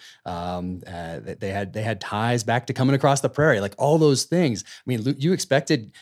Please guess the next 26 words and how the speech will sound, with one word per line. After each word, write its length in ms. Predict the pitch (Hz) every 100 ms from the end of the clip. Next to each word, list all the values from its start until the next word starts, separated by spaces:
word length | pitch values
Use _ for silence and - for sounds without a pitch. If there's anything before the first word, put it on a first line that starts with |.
| _
why 140 | 90 123
did 80 |
they 80 | 135
have 160 | 131 131
so 80 | 143
many 160 | 143
children? 320 | 135 143 165
Because 220 | 117 110 107
you 80 |
expected 420 | 123 - 120 127 135
to 60 |
lose 220 | 135 160
a 40 | 156
few, 240 | 98 67 - - _
um, 460 | - 101 92 87 85
back 300 | 95 95 76
then. 280 | 82 62 - -
And 160 | 90
it's 140 | 92 95
just 160 | 95
how 240 | - 98 107
life 300 | 107 110 95
was. 240 | 123 117
It 100 | 117
was 240 | 104 95 95
hard. 580 | - - 120 90 71